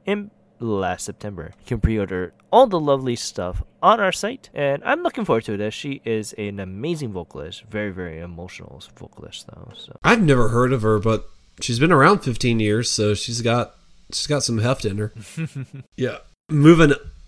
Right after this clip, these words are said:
Speaker 2: on, I'm really, really excited for,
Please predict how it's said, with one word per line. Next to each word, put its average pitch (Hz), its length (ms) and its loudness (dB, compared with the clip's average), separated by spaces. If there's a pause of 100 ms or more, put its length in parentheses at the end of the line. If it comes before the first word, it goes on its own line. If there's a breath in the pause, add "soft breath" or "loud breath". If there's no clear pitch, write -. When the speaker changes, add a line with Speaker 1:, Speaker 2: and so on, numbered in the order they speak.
Speaker 2:
on, 143 720 2 (520)
I'm 127 440 4
really, 135 340 10
really 117 360 2
excited 104 500 0
for, 98 180 -4